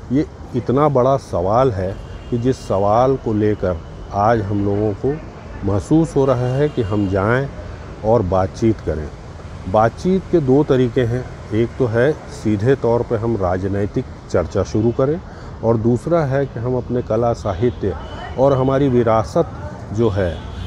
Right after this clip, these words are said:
उसकी पड़ताल करें, उसको खोजें और उन सूत्रों को आज फिर से समाज में स्थापित करें, जिन सूत्रों ने हमारे न सिर्फ आज़ादी के आंदोलन को एक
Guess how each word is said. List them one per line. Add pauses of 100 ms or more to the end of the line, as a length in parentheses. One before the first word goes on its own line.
(160)
उसकी
पड़ताल
करें, (280)
उसको
खोजें (480)
और (120)
उन
सूत्रों
को
आज
फिर
से
समाज
में
स्थापित (120)
करें, (540)
जिन
सूत्रों
ने (600)
हमारे (360)
न
सिर्फ
आज़ादी
के
आंदोलन
को (520)
एक